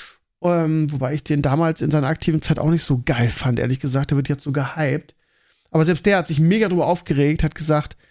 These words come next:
ähm, in der Regel steht es auch anders. Es wird einfach mittlerweile falsch ausgelegt, weil die Regel ist nicht mehr so irgendwie,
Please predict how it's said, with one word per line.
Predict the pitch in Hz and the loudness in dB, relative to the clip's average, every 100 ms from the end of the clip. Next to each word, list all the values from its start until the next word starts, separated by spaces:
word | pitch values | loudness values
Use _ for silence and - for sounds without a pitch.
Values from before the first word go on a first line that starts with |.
| _ _ _ _ _ _ | _ _ _ _ _ _
ähm, | - 139 135 | -2 0 2
in | 165 | 2
der | 160 | 4
Regel | 180 196 | 2 0
steht | - 214 | 0 0
es | 196 | 0
auch | 175 | -2
anders. | 135 214 185 123 | 2 4 4 2
Es | 160 - | 0 0
wird | 180 | 0
einfach | 170 160 | 2 2
mittlerweile | 175 170 165 170 | 2 2 2 0
falsch | - 185 - | 0 -2 0
ausgelegt, | 220 - 147 139 151 | -2 0 2 2 0
weil | 147 | 0
die | 151 | 2
Regel | 208 208 | 2 2
ist | 240 - | 0 2
nicht | 185 | 4
mehr | 185 | 4
so | 151 156 156 | 2 2 2
irgendwie, | 156 156 156 147 139 | 2 2 2 2 0